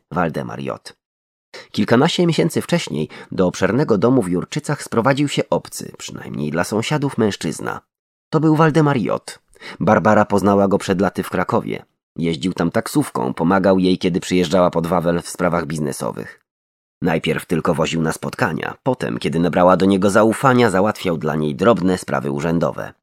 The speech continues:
Widać było, że mieli się ku sobie. Najpierw były wspólne weekendowe wypady na odpoczynek, potem on zaczął przyjeżdżać na weekend do Jurczyc. Wreszcie zamieszkał wspólnie z Barbarą. Pod koniec lata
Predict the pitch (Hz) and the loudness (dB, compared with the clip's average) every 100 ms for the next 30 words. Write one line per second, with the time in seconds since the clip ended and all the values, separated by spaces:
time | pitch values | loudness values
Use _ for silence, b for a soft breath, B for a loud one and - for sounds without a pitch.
0 | _ _ - 113 160 143 113 147 147 131 | _ _ -10 -2 2 2 0 0 2 2
1 | 139 135 123 107 - - 69 52 50 - | 2 2 0 -2 -6 -6 -6 -6 -10 -16
2 | B B B B 95 104 92 85 67 80 | B B B B 0 2 2 0 0 0
3 | 80 - - 80 80 82 85 87 85 87 | 0 -2 -4 -2 0 0 0 0 2 2
4 | 78 82 b - 76 - 82 85 85 82 | 0 -2 b -8 -4 0 0 2 2 2
5 | - 104 - 135 117 - 147 - 147 - | 0 -2 2 2 2 -2 -6 0 0 2
6 | 104 104 90 - 85 - 73 71 73 64 | 4 4 4 0 -2 -2 -4 -2 -2 -6
7 | - 62 65 - 76 64 80 87 82 - | -6 -8 -8 -6 -6 -4 -2 0 -2 -4
8 | - - - - _ _ _ - 104 151 | -12 -12 -14 -16 _ _ _ -6 -4 -4
9 | - 110 69 67 - 58 50 - 78 67 | -6 -6 -6 -6 -6 -8 -8 -10 -10 -8
10 | 60 57 53 - - - 52 - _ _ | -8 -8 -10 -10 -10 -10 -12 -16 _ _
11 | _ _ _ _ _ - - 104 90 64 | _ _ _ _ _ -12 -4 -2 -2 -2
12 | 90 123 - 50 | -4 -4 -6 -10